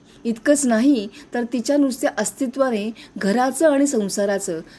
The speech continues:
शिल्प अधिक सुंदर होऊ शकतं. खरं म्हणजे प्रत्येकजण स्वतःचे आयुष्य, भवितव्य स्वतःच घडवत असतो.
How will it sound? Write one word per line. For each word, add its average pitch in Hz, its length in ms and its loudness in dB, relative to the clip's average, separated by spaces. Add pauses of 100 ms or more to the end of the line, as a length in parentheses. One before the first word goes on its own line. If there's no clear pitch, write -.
शिल्प 254 340 -2
अधिक 247 320 0
सुंदर 208 400 -2
होऊ 175 180 0
शकतं. - 380 -10 (680)
खरं 330 220 2
म्हणजे 392 420 -2 (220)
प्रत्येकजण 311 480 2
स्वतःचे 294 560 0
आयुष्य, 247 480 -2
भवितव्य 220 580 -2
स्वतःच 285 500 2
घडवत 185 320 -2
असतो. - 280 -10